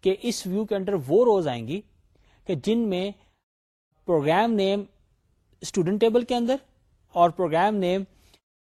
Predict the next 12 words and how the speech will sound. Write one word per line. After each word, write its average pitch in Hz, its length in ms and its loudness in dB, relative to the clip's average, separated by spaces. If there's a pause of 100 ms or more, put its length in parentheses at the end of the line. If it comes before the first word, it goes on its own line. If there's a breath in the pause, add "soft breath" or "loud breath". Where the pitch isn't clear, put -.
(400)
جو 151 280 -6
ہمارا 143 260 0
تھا 135 400 -2
پروگرام 170 460 2
ٹیبل 143 280 -4 (220)
اس - 160 -4
کے 233 80 0
اندر 208 120 2
جن، 196 240 -2
جن 185 320 0
میں، 208 320 2
آ، 165 260 4